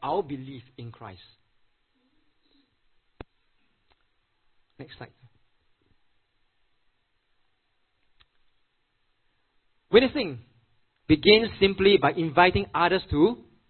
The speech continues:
Thank you.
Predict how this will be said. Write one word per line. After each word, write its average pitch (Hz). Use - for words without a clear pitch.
Thank 143
you. 165